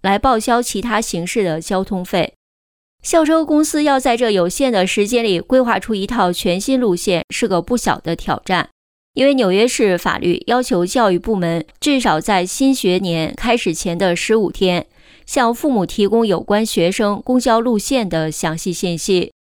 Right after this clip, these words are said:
本学期大多数学生一周只到校上课一到三天，这意味着校车公司将要重新计划出一套全新的路线。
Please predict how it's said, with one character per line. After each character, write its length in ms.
本 160
学 160
期 220
大 160
多 160
数 160
学 240
生 260
一 100
周 220
只 160
到 220
校 280
上 220
课 180
一 200
到 180
三 260
天， 340
这 140
意 120
味 140
着 220
校 200
车 220
公 180
司 380
将 220
要 80
重 260
新 240
计 160
划 160
出 240
一 160
套 300
全 340
新 240
的 220
路 180
线。 360